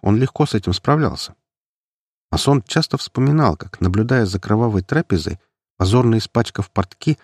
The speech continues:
приложил обе ладони к тонкому стеклу и, пуская сопливые слезы, принялся молиться местным богам. Он сам не знал, почему так поступает,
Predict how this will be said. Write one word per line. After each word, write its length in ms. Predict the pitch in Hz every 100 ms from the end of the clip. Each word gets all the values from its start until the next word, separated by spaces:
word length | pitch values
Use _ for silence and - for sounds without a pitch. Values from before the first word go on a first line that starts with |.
| _ _
приложил 440 | - 117 117 123 -
обе 220 | 120 107
ладони 340 | 104 110 120 110
к 100 | -
тонкому 380 | 117 101 98 98
стеклу 480 | - - 135 165 - _ _ -
и, 100 | 113
пуская 440 | - 87 - 92
сопливые 460 | 85 90 - 104 85
слезы, 480 | - 135 147 135 123 -
принялся 420 | 101 98 101 120
молиться 480 | 113 98 131 - 127
местным 460 | 98 98 - 95
богам. 360 | 92 92 80 71 _ _ _ _ _ _ _ _ _
Он 120 | - 123
сам 220 | 180 175
не 100 | 135
знал, 220 | 135 135
почему 320 | - - 131
так 140 | - -
поступает, 800 | - - 113 170 151 87 -